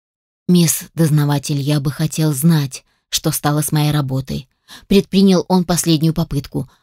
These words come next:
а мой дар уловил нотки боли, и я нарушила правила. «Ожерелье было похищено,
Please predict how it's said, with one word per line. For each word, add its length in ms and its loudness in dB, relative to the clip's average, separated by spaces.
а 100 -2
мой 240 0
дар 360 0
уловил 460 2
нотки 380 0
боли, 560 -4
и 80 -2
я 240 2
нарушила 560 2
правила. 520 -10
«Ожерелье 640 4
было 240 2
похищено, 720 -2